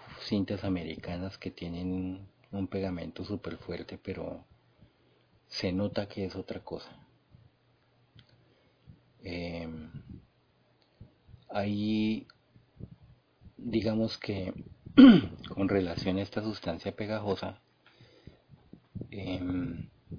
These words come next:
otros dos aspectos que quiero resaltar y de los que quiero advertir, por ejemplo,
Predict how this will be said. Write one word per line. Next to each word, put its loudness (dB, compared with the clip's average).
otros 4
dos -2
aspectos -6
que -4
quiero -8
resaltar -6
y -2
de -2
los -6
que -10
quiero -6
advertir, -4
por -2
ejemplo, -4